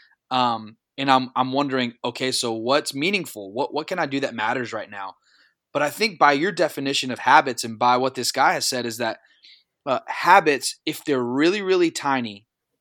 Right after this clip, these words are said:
but we stay really, really faithful to them, they can have a massive impact on our life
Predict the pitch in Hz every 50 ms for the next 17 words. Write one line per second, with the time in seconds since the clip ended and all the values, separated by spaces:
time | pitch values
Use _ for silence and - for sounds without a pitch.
0 | _ _ - 143 139 131 143 135 131 - - 160 143 135 127 117 120 135 151 156
1 | 160 160 160 160 156 147 139 - 135 131 120 - - 117 - - 113 101 104 101
2 | 98 98 101 _ _ _ - 131 147 - 175 170 156 156 147 135 131 123 120 113
3 | - - _ _ _ _ _ _ _ _ - 147 135 123 120 117 123 127 139 143
4 | 147 143 139 139 143 - - 135 117 120 123 127 123 120 110 - - 98 120 117
5 | 117 127 143 151 151 151 156 156 160 - -